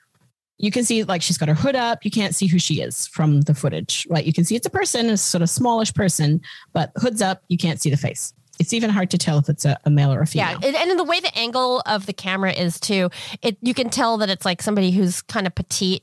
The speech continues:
Speaker 2: but it's
Speaker 1: Yeah.
Speaker 2: a baggy kind of outfit.
Speaker 1: Yeah, it's like a hoodie, sweaty pants and stuff like that.
Speaker 2: Exactly. But yeah, I mean, Carter's, like, you know, actively opened this lock and she's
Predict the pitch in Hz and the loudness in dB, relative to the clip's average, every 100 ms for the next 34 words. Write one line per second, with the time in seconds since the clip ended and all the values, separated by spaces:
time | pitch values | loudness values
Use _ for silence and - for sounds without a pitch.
0 | - 190 - - - - 170 214 190 185 | -2 -2 -2 -4 -8 -6 -4 -2 -2 -4
1 | 180 180 208 180 - 175 143 165 143 - | -2 -4 -2 -4 -2 -2 -2 -2 -4 -6
2 | _ - 170 170 143 135 165 156 156 156 | _ -2 0 2 2 2 2 2 2 2
3 | 156 151 147 160 160 160 165 - 170 - | 2 4 2 2 0 -2 -2 0 0 0
4 | 160 151 147 - 160 147 - 147 - 139 | 2 2 0 0 0 0 0 -4 -4 -6
5 | 131 92 - _ _ _ - 311 240 226 | -6 -6 -10 _ _ _ -2 -2 0 -2
6 | 165 170 160 185 262 - - _ - 403 | -2 -4 -8 -4 -4 -4 -12 _ -6 -2
7 | 440 269 294 285 277 254 320 277 269 262 | -2 -2 -2 -2 -2 -2 -2 -2 -4 -4
8 | - 262 247 240 - _ _ _ _ - | -4 0 0 -2 -8 _ _ _ _ -6
9 | 208 - 233 233 240 - 220 226 214 196 | -6 -4 -4 -2 0 0 0 0 0 0
10 | - 180 165 262 - 185 - 208 | -2 -4 -2 -2 -2 -2 -2 -2